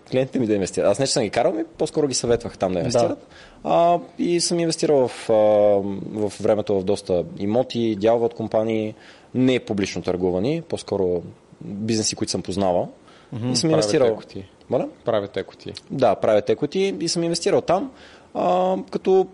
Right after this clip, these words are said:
Speaker 1: по принцип ти докато не продадеш самите дялове или имотите ти, а, не можеш да знаеш със сигурност точно колко струват, особено на един такъв пазар, който е частен, така да го кажем.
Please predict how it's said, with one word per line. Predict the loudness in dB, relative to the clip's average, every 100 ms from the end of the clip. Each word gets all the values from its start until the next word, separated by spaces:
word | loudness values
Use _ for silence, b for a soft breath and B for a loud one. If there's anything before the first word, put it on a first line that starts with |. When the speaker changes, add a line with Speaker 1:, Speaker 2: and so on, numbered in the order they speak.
| -4
Speaker 1:
по |
принцип | 0 0 2 -2 0
ти | 0
докато | 0 0
не | 0
продадеш | 0 0 2 2 2 2 2 -2 -4 -8
самите | -4 -2 -4
дялове | 0 4 4 4
или | 2
имотите | 2 2 0 -4 -6
ти, | -2 -2 -2 -8 B B B -4
а, | 0 2 2
не | 2 2
можеш | 2 2 2
да | 4 6 4 2 -2
знаеш | -2 2 2 2
със | 0 0
сигурност | 2 4 2 0
точно | -2 0
колко | -2 -2
струват, | -2 -2
особено | 0 -2 0
на | 0
един | 0
такъв | -2 -4
пазар, | -2 -2 0
който | 0 0 2
е | 0 0
частен, | -2 -2 -2 -6 -10
така | -8
да | -10
го | -8
кажем. | -8 -10